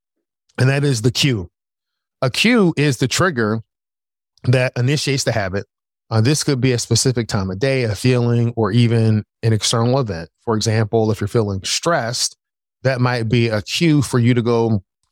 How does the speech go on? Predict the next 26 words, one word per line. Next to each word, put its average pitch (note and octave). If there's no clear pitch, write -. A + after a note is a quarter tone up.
grab A2+
a A2
drink A2
of G2
whiskey G#2
or G2+
some B2+
kind B2
of G#2+
alcoholic G2+
beverage. F#2+
It C3
could -
also F3
be A2
a G#2
cue A2
for B2
you A#2+
to A2+
go A2
work G2
out G#2
in G#2
terms G#2
of F#2+